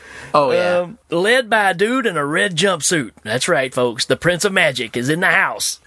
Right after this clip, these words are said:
Speaker 1: Oh, you know, too, because th-, they're a lot sharper dressed than anybody from this village.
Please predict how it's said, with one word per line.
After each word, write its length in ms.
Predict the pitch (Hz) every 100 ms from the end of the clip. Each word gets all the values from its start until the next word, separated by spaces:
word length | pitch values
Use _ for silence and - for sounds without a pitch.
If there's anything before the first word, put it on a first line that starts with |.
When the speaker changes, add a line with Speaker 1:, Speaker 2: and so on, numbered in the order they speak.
| 165
Speaker 1:
Oh, 140 | 185
you 260 | 190 190 226
know, 220 | 254 196
too, 180 | 196 180
because 260 | 131 139
th-, 140 | 143 160
they're 160 | 170
a 60 | 160
lot 400 | 139 143 135 - _
sharper 480 | - - 143 135 123
dressed 380 | 117 113 117
than 140 | 123 104
anybody 380 | 107 110 113 104
from 180 | 110
this 120 | 95 87
village. 480 | 101 101 92 -